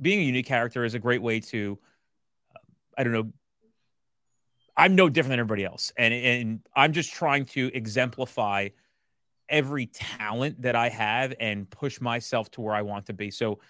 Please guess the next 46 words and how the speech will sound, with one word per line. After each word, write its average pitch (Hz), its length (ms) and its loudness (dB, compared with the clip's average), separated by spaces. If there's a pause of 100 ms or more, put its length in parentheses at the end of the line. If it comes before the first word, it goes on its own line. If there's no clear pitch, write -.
(560)
you 131 80 0
know, 131 60 4
you 123 80 4
said 123 220 4
if 117 100 2
I 127 80 8
was 117 100 0
a 127 40 -8
painter, 135 360 -2
I 110 60 4
was 101 80 -6
this. 101 260 -8
I 127 80 -2
used 143 180 -2
to 165 60 0
own 131 60 0
a - 20 0
barbershop, 110 640 0
and, 98 180 -4
um, 92 280 -8 (580)
my 113 300 2
partner 247 340 4
on 131 60 2
the 113 80 -2
barbershop 113 520 0
said 117 140 -10
to 110 80 -12
me 113 60 -4
one 107 200 -6
day, 104 180 -2
he 104 60 -6
was 101 80 -14
cutting - 160 -10
my 104 120 -8
hair, 98 180 -8
and 98 60 -8
he 92 60 -12
said, 95 260 -6
uh, 92 160 -4 (1080)
I 143 100 8
didn't 147 200 4
cut 147 120 6
hair, 113 140 2
I 98 60 2
just - 160 -8
was 110 160 -6